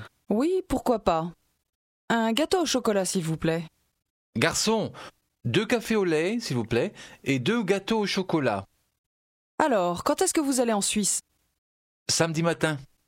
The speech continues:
Speaker 2: Et vous, combien de temps allez-vous rester en France ?
Speaker 1: Je reste jusqu'à vendredi.
Speaker 2: Et après,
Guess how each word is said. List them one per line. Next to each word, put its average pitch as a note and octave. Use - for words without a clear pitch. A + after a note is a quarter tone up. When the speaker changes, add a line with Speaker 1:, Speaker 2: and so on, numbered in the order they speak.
Speaker 2:
Et C#3+
vous, D#3
combien F#3
de F3+
temps G3
allez-vous D3+
rester C#3
en B2
France ? -
Speaker 1:
Je G#3
reste C4
jusqu'à G3+
vendredi. F#3+
Speaker 2:
Et B2
après, C3